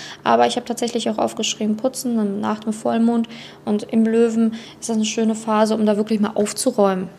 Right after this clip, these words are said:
ne? Nochmal den letzten Krempel loszuwerden, den du vielleicht noch nicht, äh, losgeworden bist oder da nochmal irgendwie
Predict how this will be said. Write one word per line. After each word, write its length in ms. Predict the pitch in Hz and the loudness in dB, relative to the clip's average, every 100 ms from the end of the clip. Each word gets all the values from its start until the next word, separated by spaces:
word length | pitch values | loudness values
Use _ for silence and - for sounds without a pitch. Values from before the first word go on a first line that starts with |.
| - | -2
ne? 160 | 220 | 0
Nochmal 200 | 233 220 | 4 4
den 120 | 220 | 4
letzten 300 | 214 214 - | 2 0 -2
Krempel 360 | 214 - 220 226 | -2 0 2 2
loszuwerden, 580 | 220 214 - 208 208 208 | 0 -2 -2 -2 0 2
den 120 | 202 | 0
du 80 | 202 | -2
vielleicht 640 | - 202 202 214 254 - - - - | -2 0 2 2 2 -4 -16 -20 -4
noch 200 | 220 226 | 0 2
nicht, 460 | 226 220 240 - - | 6 4 4 -4 -2
äh, 60 | 214 | 0
losgeworden 640 | 214 226 214 202 202 202 | 0 -2 -4 -2 -2 -2
bist 260 | 220 240 - | -2 -2 -4
oder 160 | 202 | -6
da 220 | 196 196 208 | -4 -2 0
nochmal 300 | 208 208 - | 0 0 0
irgendwie 300 | 208 202 | 0 0